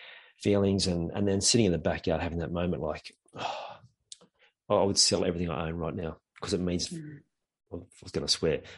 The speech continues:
Speaker 1: "it means nothing. It means
Speaker 2: Mm.
Speaker 1: absolutely nothing without,
Speaker 2: Mm.
Speaker 1: without the connections and without the people and without."
Speaker 2: Yeah.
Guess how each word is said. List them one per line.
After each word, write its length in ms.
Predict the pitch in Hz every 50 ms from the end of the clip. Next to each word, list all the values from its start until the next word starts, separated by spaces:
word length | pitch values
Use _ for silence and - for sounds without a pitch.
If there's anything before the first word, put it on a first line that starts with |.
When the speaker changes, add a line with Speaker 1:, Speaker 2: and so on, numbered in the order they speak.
| - -
Speaker 1:
"it 60 | 95
means 240 | 98 98 104 87 82
nothing. 480 | 87 87 82 82 - 82 76 - - _ _ _ _ _ - - -
It 60 | - 120
means 220 | 117 113 117 -
Speaker 2:
Mm. 120 | - -
Speaker 1:
absolutely 360 | 120 107 - - 120 - 101 92
nothing 360 | 87 87 92 - - 80 - - _ _ _ _ _ _ _ _ _ _ _ -
without, 340 | 101 95 98 110 110 - -
Speaker 2:
Mm. 20 | -
Speaker 1:
without 420 | 113 101 120 123 123 120 - - _ _ _ _
the 80 | - 104
connections 520 | - - 87 87 85 - - 87 87 87
and 80 | 87 80
without 220 | 85 92 90 78
the 80 | - 90
people 460 | - - 87 85 82 - 90 85 82
and 80 | 80 82
without." 320 | 85 85 87 87 78 - - _ _ _ _ _ _ _ _ _ _ _ _ _ _ _ _ -
Speaker 2:
Yeah. 300 | 165 170 165 160 160